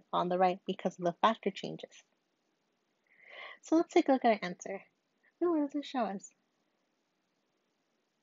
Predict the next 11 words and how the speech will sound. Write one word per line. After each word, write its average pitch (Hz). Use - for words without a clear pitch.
So 233
it's -
showing, 269
it's -
trying 269
to -
emphasize 196
that 190
when 208
we 214
have 214